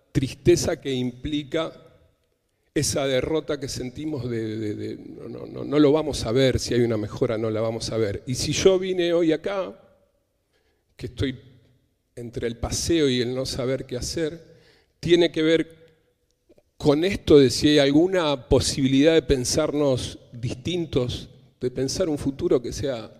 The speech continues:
al-, mínimamente distinto, ¿no? Y, y insisto que el, lo que más me resonó es que el cambio sería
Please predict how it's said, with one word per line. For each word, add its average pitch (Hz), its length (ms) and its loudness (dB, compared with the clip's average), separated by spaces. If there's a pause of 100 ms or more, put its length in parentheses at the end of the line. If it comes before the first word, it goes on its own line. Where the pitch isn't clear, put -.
(400)
al-, - 380 -10
mínimamente 147 800 -2
distinto, 117 560 -10
¿no? 143 260 -14 (600)
Y, 131 380 -4
y 123 640 -4 (1080)
insisto 147 760 2
que 139 120 0
el, 123 300 -4
lo 120 220 0
que 127 80 -2
más 135 240 -6
me 139 100 -2
resonó 139 800 -4
es - 120 -14
que - 140 -6
el 120 120 -8
cambio 131 380 -4
sería 120 600 -4